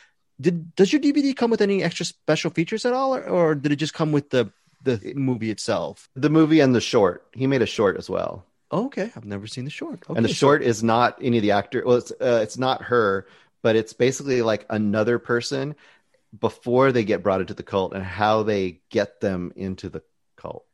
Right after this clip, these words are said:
Speaker 1: Can you imagine if a director like Sean Durkin, and I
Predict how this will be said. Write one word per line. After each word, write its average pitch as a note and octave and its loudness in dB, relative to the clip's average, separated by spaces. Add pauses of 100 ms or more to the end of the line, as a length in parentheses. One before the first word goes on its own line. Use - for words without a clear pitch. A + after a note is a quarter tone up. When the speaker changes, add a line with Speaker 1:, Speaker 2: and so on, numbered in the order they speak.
(160)
Speaker 1:
Can C3+ -2
you D3+ 4
imagine C3 0
if A2+ -6
a A2 0
director A2 -2
like G#2+ -6
Sean A#2+ -2
Durkin, G#2 -4
and G2+ -10
I G2 -8